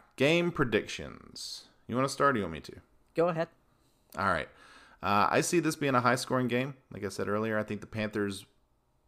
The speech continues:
Speaker 1: will get on track, and they're gonna score enough points to win.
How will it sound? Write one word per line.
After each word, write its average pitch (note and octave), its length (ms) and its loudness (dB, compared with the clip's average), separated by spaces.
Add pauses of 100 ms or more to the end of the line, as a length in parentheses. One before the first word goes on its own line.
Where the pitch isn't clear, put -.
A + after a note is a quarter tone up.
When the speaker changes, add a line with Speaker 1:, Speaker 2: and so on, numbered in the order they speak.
(340)
Speaker 1:
will A#2 460 4
get A2 200 0
on A2 140 2
track, A2 360 -2
and A2 80 -4
they're G#2 80 -2
gonna A2 120 -4
score A#2+ 300 2
enough A2 340 2
points C3+ 300 -2
to C#3 100 -6
win. F#2 340 -2